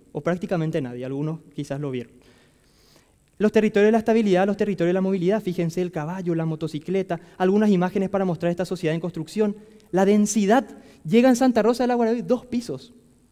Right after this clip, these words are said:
Antes era impensable esto, en una sociedad rural tradicional. Las nuevas universidades, muchas veces hablamos de universidades de garaje. Estas,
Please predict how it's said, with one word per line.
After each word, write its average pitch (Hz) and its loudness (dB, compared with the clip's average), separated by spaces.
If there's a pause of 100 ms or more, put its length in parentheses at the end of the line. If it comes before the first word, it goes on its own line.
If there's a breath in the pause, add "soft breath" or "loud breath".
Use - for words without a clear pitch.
(200)
Antes 220 4
era 220 6
impensable 226 2
esto, 127 -8 (360)
en 156 -4
una 175 -2
sociedad 170 -4
rural 165 -2
tradicional. 160 -4 (800 soft breath)
Las 202 4
nuevas 202 4
universidades, 208 4
muchas 180 0
veces 160 -2
hablamos 160 -2
de 170 0
universidades 170 -2
de 165 2
garaje. 170 -4 (540)
Estas, 185 -4